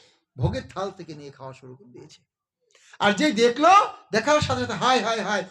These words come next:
অনিষ্ট হয়ে গেল, ভোগ যে উচ্ছিষ্ট হয়ে গেল, তখন সবাই ছুটে এসে দেখলো নিমাই এই কাজ করেছে।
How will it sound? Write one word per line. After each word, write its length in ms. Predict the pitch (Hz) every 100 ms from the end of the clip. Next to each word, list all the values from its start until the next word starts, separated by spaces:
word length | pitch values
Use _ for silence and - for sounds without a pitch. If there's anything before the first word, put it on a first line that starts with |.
| _
অনিষ্ট 420 | 151 208 294 - -
হয়ে 260 | 170 170
গেল, 260 | 165 147 139 - - 127
ভোগ 240 | - 185 156
যে 100 | 156
উচ্ছিষ্ট 520 | 143 - - - -
হয়ে 200 | 180 175
গেল, 240 | 156 143 127 - _ _ _ -
তখন 300 | 135 156 147
সবাই 440 | 156 147 151 127 - _
ছুটে 240 | - 151 165
এসে 200 | 160 151
দেখলো 500 | 143 143 151 139 - - 127
নিমাই 440 | 135 131 123 117
এই 100 | 117
কাজ 300 | 120 101 -
করেছে। 360 | - 98 -